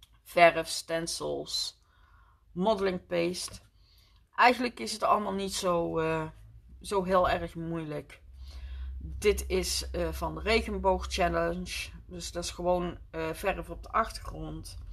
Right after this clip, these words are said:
Eh, gras gemaakt met, eh, de mos, eh, van Cadence.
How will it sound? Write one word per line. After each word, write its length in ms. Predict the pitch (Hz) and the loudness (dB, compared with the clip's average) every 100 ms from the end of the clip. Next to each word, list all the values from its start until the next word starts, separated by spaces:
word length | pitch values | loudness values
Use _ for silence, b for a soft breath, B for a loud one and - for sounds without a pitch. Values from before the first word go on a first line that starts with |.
| B B B B B B B B | B B B B B B B B
Eh, 480 | - 143 143 143 143 143 B B B B B B - - | -12 -10 -8 -8 -10 -12 B B B B B B -16 -14
gras 420 | - - 196 220 - | -10 -2 2 2 2
gemaakt 560 | 190 180 165 165 - | -2 0 0 -2 -6
met, 460 | 156 151 151 - - | -6 -6 -6 -6 -6
eh, 320 | - 151 143 | -4 -4 -6
de 80 | 143 | -6
mos, 680 | 170 175 180 - - - - - - - | -4 -2 -2 -4 -4 -6 -6 -8 -12 -10
eh, 200 | 151 156 | -8 -8
van 300 | - 160 156 - | -6 -6 -8 -8
Cadence. 760 | 170 165 170 226 - - - | -6 -2 -2 -4 -6 -6 -6